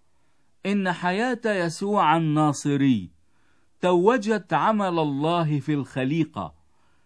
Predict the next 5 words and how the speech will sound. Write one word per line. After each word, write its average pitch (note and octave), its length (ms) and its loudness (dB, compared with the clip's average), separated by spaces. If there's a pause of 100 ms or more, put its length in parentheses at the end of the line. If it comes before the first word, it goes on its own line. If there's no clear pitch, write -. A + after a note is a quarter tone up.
(320)
وبلغت G#3 680 0
به F#3 440 -2 (100)
أوج G3+ 380 0
السمو D#3 1000 0
والكمال، B2 720 -4